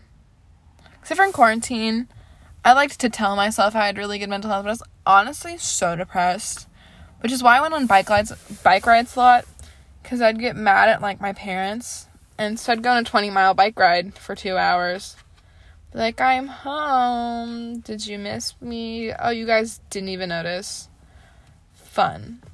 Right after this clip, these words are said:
So I'd go on those, like, every day, especially in between classes. So you know what? Maybe my mental health was not as good as I thought it was,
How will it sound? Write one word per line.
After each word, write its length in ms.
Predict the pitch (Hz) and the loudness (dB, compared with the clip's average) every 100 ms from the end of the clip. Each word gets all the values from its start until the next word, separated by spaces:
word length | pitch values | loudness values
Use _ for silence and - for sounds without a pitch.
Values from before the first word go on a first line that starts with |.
| _ _ _ _ _ _ _ - | _ _ _ _ _ _ _ -8
So 120 | 269 | -2
I'd 60 | 247 | -2
go 180 | - 254 | 2 4
on 240 | 254 247 | 4 4
those, 340 | 202 190 190 196 | 6 6 4 0
like, 180 | 185 - | -4 0
every 360 | 190 180 185 180 | 0 0 -4 -4
day, 500 | 175 170 170 175 226 _ - _ _ - - | 0 2 0 -2 -6 _ -20 _ _ -20 -18
especially 340 | - 240 - 247 | -10 -8 -6 -6
in 60 | |
between 320 | 247 247 247 | -6 -6 -8
classes. 800 | 233 196 190 208 208 214 226 - - _ - - - - | -4 0 0 -2 -10 -12 -12 -14 -18 _ -20 -20 -20 -20
So 120 | - | -12
you 60 | 285 | -6
know 100 | 294 | -2
what? 160 | 302 - 277 | -4 -4 -2
Maybe 260 | 339 359 | -2 0
my 160 | 339 339 | -2 -2
mental 300 | 311 302 285 | -2 -4 -4
health 260 | 277 269 | -4 -4
was 200 | 262 247 | -6 -4
not 220 | 240 208 202 | -2 -2 -4
as 140 | 208 | -8
good 220 | - 185 | -4 -4
as 160 | 185 180 | -2 -2
I 140 | 170 | -2
thought 280 | 160 - - | -2 -4 -4
it 160 | 85 - | -8 -12
was, 540 | 64 - - - | -12 -12 -14 -16